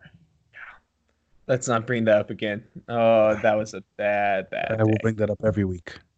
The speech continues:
Speaker 1: You know what? I don't blame you. I'll bring it up every week that San Antonio Holmes. Oh, okay. Uh,
Speaker 2: Mm, but where's he at now?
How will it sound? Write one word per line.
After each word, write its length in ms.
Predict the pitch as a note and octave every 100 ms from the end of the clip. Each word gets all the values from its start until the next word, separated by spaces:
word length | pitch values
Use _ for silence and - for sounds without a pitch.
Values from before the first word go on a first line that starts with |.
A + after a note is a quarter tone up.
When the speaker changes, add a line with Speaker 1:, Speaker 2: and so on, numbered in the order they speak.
| _ E3
Speaker 1:
You 100 | G#3+
know 40 | B3
what? 140 | -
I 80 | G3
don't 140 | A3
blame 200 | F#3+ A3
you. 60 | F#3+
I'll 100 | E3+
bring 320 | E3 F#3 G3
it 60 | F#3+
up 120 | F3+
every 200 | E3+ D#3+
week 320 | C#3 C#3+ -
that 300 | C#3 B2+ B2+ _ _ -
San 220 | - C#3+
Antonio 440 | B2+ C3+ A2+ G#2
Holmes. 360 | A2 - B2+ -
Oh, 80 | -
okay. 260 | G2+ A2+ - _ -
Uh, 440 | C3 C3 C3 B2
Speaker 2:
Mm, 200 | B2 B2
but 80 | C3
where's 300 | B2+ C3+ C3
he 160 | C3 G#2+
at 160 | E2+
now? 200 | D#2+ D#2+